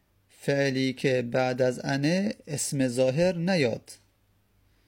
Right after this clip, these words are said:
که صحیح باشه رفع آن با آن اسم ظاهر. یعنی این چیزی که گفتیم به شرطیه که بعد از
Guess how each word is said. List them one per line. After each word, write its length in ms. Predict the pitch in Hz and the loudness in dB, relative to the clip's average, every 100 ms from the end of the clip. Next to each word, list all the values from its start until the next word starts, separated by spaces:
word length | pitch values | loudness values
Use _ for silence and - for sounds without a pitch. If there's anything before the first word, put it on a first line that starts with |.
| _ _ _ _ _ _ _ _ _ - | _ _ _ _ _ _ _ _ _ -6
که 120 | 143 | -6
صحیح 420 | - 135 151 135 | -2 -2 -2 -2
باشه 540 | 127 123 120 131 123 117 | 2 0 0 0 0 2
رفع 300 | 123 - 117 | 0 0 -4
آن 460 | 123 120 120 127 - | -2 -4 -4 -8 -14
با 140 | 117 117 | -4 -2
آن 200 | 127 120 | -2 -4
اسم 260 | - 120 110 | -6 -6 -4
ظاهر. 540 | 104 101 107 104 143 - _ _ _ - _ _ - - - - - - - - _ _ _ _ _ _ _ _ _ - - - - | -2 -2 -2 -6 -8 -18 _ _ _ -20 _ _ -20 -20 -20 -20 -20 -20 -20 -20 _ _ _ _ _ _ _ _ _ -20 -20 -20 -20
یعنی 640 | - 120 117 127 127 117 - - _ _ _ _ _ _ _ _ _ _ _ _ | -6 0 2 2 2 0 -4 -10 _ _ _ _ _ _ _ _ _ _ _ _
این 160 | 156 | -6
چیزی 240 | 143 135 135 | -6 -4 -2
که 120 | 131 | 0
گفتیم 460 | 127 135 - 185 160 | 0 -2 -2 -4 -2
به 60 | |
شرطیه 560 | 131 185 185 175 175 170 | -2 0 0 -2 -4 -2
که 180 | 180 170 | -2 0
بعد 380 | 131 127 123 | 2 2 2
از 400 | 127 127 110 - | 2 2 -2 -14